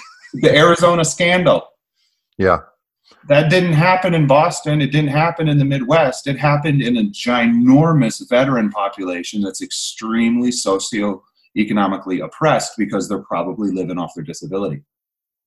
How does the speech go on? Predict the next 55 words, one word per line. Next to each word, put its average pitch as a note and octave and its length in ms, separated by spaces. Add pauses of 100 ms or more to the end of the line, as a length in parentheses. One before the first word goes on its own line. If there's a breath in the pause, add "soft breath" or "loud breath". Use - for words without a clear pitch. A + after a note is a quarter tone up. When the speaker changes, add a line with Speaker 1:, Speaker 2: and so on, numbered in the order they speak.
Speaker 2:
That's F2+ 200
Speaker 1:
Gotcha. G2+ 100
Speaker 2:
why F#2+ 60
so A2 200
many G#2+ 240
veterans G2+ 420
go G#2 160
to G2 120
Georgia G#2 400
and G2+ 180
Florida. C3+ 380 (460)
But G2 140
then G#2+ 200
when G#2 160
you G2+ 160
overload G#2+ 560
the F#2 80
system, G2+ 720 (460)
the D#2+ 80
problem G2+ 400
is E2+ 100
that. - 260
So F#2 360 (240)
here D3 240
in G#2 100
Boston, A2+ 480
we've G#2 160
been G2+ 180
losing G2 280
two A#2 240
point G#2 200
five G2+ 280
percent G#2 260
of F#2+ 100
all F#2 160
veterans G#2 360
every F#2 240
year. A#2+ 260
They're F#2+ 120
going F#2+ 280
south. A2+ 380 (960)
Well, G#2+ 160
how A#2+ 140
the - 80
budgets C3+ 480
work A2 220
in G#2 60
the F#2 60
federal G#2 300
system B2+ 400
is G#2 180
you B2 80
don't C3 200
get A#2+ 200
compensated A2 600